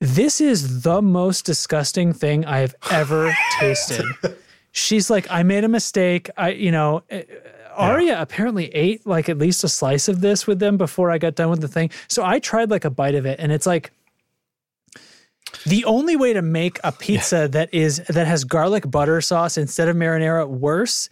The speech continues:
Speaker 1: is pineapple. Like, it was
Speaker 2: Yeah.
Speaker 1: the worst topping. Anything else would have been less bad.
Speaker 2: <laughs>
Speaker 1: But it's, uh, it's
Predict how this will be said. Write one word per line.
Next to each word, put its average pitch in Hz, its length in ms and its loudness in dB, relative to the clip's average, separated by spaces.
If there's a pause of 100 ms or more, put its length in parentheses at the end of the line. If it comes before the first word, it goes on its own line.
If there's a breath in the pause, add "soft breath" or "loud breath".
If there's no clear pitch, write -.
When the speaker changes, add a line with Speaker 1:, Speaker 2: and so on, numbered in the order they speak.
(140 soft breath)
Speaker 1:
is 262 260 2
pineapple. 135 640 -4
Like, 175 240 0
it 214 180 -2
was 190 300 0
Speaker 2:
Yeah. 123 200 0
Speaker 1:
the 185 220 2
worst 180 480 0
topping. 180 600 -2
Anything 233 560 2
else 170 280 -2
would 156 140 2
have 143 100 -2
been 151 200 2
less 151 260 0
bad. 127 460 -2
Speaker 2:
<laughs> - 1080 -8 (200)
Speaker 1:
But 208 220 2
it's, 202 300 -4
uh, 214 220 -6
it's 214 180 0